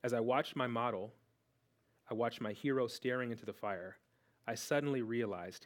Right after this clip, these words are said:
he had no answers to the only important questions in life."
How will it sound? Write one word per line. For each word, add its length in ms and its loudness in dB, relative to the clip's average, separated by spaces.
he 180 -2
had 180 -2
no 320 -6
answers 600 -10
to 100 -6
the 140 -2
only 300 -4
important 380 -6
questions 420 -10
in 80 -14
life." 300 -20